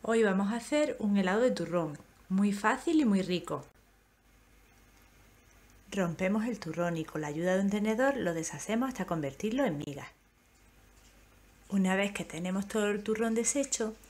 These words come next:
lo metemos en el frigo para que no se caliente. Ahora montaremos la nata.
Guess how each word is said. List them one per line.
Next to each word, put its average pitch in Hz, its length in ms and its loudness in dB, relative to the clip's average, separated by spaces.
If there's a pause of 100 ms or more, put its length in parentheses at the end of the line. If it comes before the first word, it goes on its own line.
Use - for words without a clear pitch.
(220)
lo 196 100 2
metemos 170 380 -2
en 196 120 0
el 208 120 -2
frigo 247 380 0
para 190 220 0
que 165 80 -4
no 180 100 0
se 247 160 4
caliente. 160 440 -4 (1700)
Ahora 208 520 0 (200)
montaremos 185 580 0
la 175 120 -2
nata. 143 360 -10